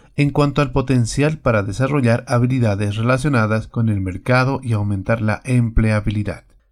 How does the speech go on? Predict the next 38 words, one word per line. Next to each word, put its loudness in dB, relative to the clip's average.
mientras 2
que -4
las -2
niñas 2
y 0
adolescentes 0
se -2
muestran 4
más 2
inclinadas 0
a -4
conceder 0
valor 0
a 0
la -2
participación -2
debido 2
a 2
las 0
posibilidades 0
de 2
desempeñar 0
un -4
papel 0
importante -2
en 2
la 2
configuración 0
de -2
las -4
comunidades 0
y -2
participar 0
en 2
la 0
toma -2
de -2
decisiones. -6